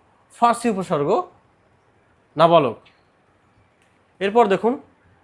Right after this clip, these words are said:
নিমরাজি, কারসাজি, আমরা কারবার পড়ছিলাম, আর নিমরাজি আমরা পড়েছিলাম, কিন্তু নিমরাজির নিম, এই যে নিম আছে,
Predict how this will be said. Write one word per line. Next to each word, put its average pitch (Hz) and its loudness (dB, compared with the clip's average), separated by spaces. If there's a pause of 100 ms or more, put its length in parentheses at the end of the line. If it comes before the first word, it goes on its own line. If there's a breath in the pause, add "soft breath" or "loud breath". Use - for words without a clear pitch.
(160)
নিমরাজি, 220 4 (220)
কারসাজি, 196 0 (480)
আমরা 202 -2
কারবার 214 4
পড়ছিলাম, 190 -4 (460)
আর 156 -12
নিমরাজি 214 2
আমরা 220 4
পড়েছিলাম, 196 -2
কিন্তু 190 -6
নিমরাজির 202 -2
নিম, 196 2 (500)
এই 156 -6
যে 160 0
নিম 214 2
আছে, 175 -4